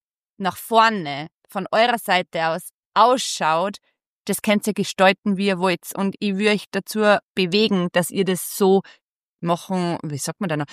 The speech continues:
dass ihr das so macht, wie ihr das wirklich machen wollt. Ähm, manche werden vom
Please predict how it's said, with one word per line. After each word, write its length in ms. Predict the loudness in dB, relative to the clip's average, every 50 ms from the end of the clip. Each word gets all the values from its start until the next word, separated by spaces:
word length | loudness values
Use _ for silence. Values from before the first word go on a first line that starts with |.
| -14 -4 _
dass 180 | 0 0 2
ihr 80 | 2 2
das 180 | 2 2 2 2
so 120 | 2 2
macht, 460 | 4 6 6 6 4 4 0 -10 -10 -6
wie 120 | -2 -2
ihr 60 | 0
das 140 | -2 -2 -2
wirklich 280 | -4 -6 -6 -8 -6 -4
machen 280 | -4 -4 -4 -6 -8
wollt. 220 | -6 -6 -6 -6 -8 -14 -20 -20 -20 -20 -20 -12 _
Ähm, 840 | -2 0 2 2 0 -2 -4 -6 -6 -6 -6 -6 -6 -6 -6 -6 -8 -10 -14 _ _ _ _ _ _ _
manche 520 | 0 2 2 2 2 0 -2 -4 -4 -2 2
werden 440 | 2 4 4 4 4 2 0 -4 -8
vom 520 | -4 -2 0 0 0 0 -4 -6 -8 -10